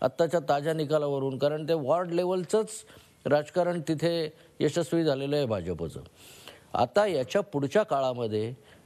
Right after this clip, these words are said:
तुम्हाला सिद्ध करावं लागेल गुणवत्तेच्या निकषावर की आपण कुठे आहोत, आपण काय करतो आहोत. आणि हे जे फालतू नॅरेटिव्ज आहेत की भारत आणि पाकिस्तान, अहो पाकिस्तान देश केवढा, तुम्ही रोज उठून पाकिस्तानला काय ललकारता, लोक हसतात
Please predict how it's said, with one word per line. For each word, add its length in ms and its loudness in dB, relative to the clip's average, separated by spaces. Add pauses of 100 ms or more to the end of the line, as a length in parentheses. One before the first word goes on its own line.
(160)
तुम्हाला 640 0 (420)
सिद्ध 280 4
करावं 380 0
लागेल 380 -2 (280)
गुणवत्तेच्या 680 0
निकषावर 600 -2
की 160 -2
आपण 340 -2
कुठे 300 0
आहोत, 340 -2 (400)
आपण 260 0
काय 240 2
करतो 340 -2
आहोत. 300 -2 (380)
आणि 260 0
हे 200 0
जे 160 0 (140)
फालतू 420 0
नॅरेटिव्ज 560 0
आहेत 380 0 (460)
की 160 4
भारत 480 0
आणि 180 -2
पाकिस्तान, 600 0
अहो 160 -2
पाकिस्तान 640 -2
देश 300 2
केवढा, 440 0 (400)
तुम्ही 220 2
रोज 440 0
उठून 280 -4
पाकिस्तानला 640 -2
काय 220 0
ललकारता, 600 -2
लोक 260 -2
हसतात 360 0